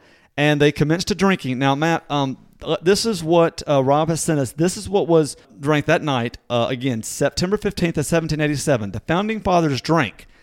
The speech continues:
Everybody at the, uh, convention that night. Fifty-four bottles of Madeira, sixty bottles of claret, eight bottles of whiskey, twenty-two bottles of porter, eight bottles of hard cider,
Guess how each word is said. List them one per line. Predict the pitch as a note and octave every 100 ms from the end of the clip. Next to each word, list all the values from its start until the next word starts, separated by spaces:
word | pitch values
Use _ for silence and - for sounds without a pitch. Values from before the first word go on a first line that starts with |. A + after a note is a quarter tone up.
| _ -
Everybody | D3+ F3 E3+ E3
at | -
the, | D#3+ D#3+
uh, | D#3
convention | D#3+ D#3 C#3 B2
that | G2+
night. | A2 F#2 - - _ - - -
Fifty-four | G3+ A#3+ B3 - G#3+ G#3
bottles | E3+ E3+ F3 F3 D3
of | D#3+
Madeira, | D#3 C3+ A2 B2 F3+ _ -
sixty | - - B3 C4+ B3
bottles | G#3 E3 C#3 C3 B2
of | B2 -
claret, | - G#2 C3+ - _
eight | G#3+ C4+ - -
bottles | D3+ D3+ C#3+ B2+
of | G#2
whiskey, | A#2+ A#2+ C#3 D3 - _ _ -
twenty-two | - - C4 C4 G3 - E3
bottles | C3+ C3+ C3 G#2
of | G#2+ -
porter, | F3 D3 A2+ A#2 _ _ _ _ _
eight | F3+ B3 - -
bottles | D3 D3 C3+ A2+
of | G#2+
hard | C#3+ D3+ A#2
cider, | - E3+ F3+ F#3+ E3+